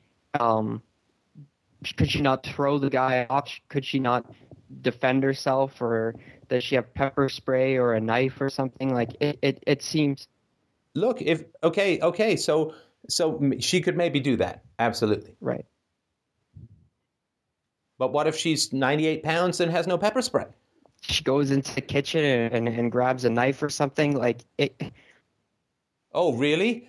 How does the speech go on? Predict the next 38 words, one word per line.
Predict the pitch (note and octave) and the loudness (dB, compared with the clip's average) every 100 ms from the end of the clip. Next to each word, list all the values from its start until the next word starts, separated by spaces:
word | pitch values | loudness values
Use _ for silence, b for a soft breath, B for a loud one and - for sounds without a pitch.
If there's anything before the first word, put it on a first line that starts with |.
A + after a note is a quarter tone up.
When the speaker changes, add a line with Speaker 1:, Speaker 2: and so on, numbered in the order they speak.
| _ | _
Speaker 2:
<laughs> | _ | _
Do | C#3+ - - - - | -2 -2 -6 -18 -4
you | E3+ | -2
think | F3+ E3+ | 0 0
that's | B2 C#3+ E3 | 0 0 0
not | F#3+ F#3 | 0 0
gonna | F#3 F3 | 0 0
be | |
Speaker 1:
That | F3+ | 0
is, | F#3+ | 0
Speaker 2:
escalating | G3 F3+ F#3 F3+ | 0 0 0 -2
Speaker 1:
that, | |
Speaker 2:
the | F3 | -2
Speaker 1:
that | F3+ F3+ | -2 -2
isn't | F3+ | -2
a, | |
Speaker 2:
situation | F#3 E3+ G3 | 0 0 -2
Speaker 1:
that | F3 | -2
isn't | F3 | -2
Speaker 2:
somehow? | A3 | -2
Speaker 1:
an | C4 | -2
escalation, | - C#3 C#3+ E3 E3 C3+ | -2 -2 0 0 -2 0
but | C#3+ - | -2 -4
I, | G2 - - - | -10 -10 -10 -4
at | D3+ D#3 | -4 0
least | D#3 F3+ - E3 | 0 0 -2 0
you're, | D#3+ | 0
you're, | D3 C#3 C3+ B2 - | 2 2 0 0 -2
you're | C#3+ C3 | -2 0
defending | A#2+ B2+ - C#3+ D3 C#3 B2+ | 0 -2 0 0 2 0 0
someone, | - C3 B2+ A#2+ B2 | 0 0 2 0 0
you're | A#2 | 0
defending | A#2 - D3 C#3+ C#3+ | -2 0 0 0 0
your | B2 | -2
friend | - C3+ B2 - | 0 0 0 -2
in | C#3+ C3 | 0 0
the | A#2+ | 0
moment, | A#2 B2+ C#3 A#2+ A2 | 0 0 2 0 -4